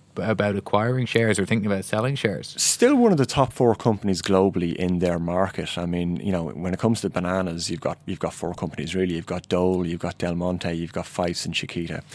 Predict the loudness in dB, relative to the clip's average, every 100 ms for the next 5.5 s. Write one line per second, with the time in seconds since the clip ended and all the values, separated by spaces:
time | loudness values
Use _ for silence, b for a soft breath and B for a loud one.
0 | B B -2 2 2 B B 4 8 8
1 | 8 6 4 4 6 6 4 2 4 2
2 | 2 2 0 2 0 4 4 4 2 0
3 | 2 0 0 0 -2 -2 -2 0 -2 0
4 | 0 2 2 0 -2 0 0 -2 -6 -2
5 | 0 0 -2 -2 -4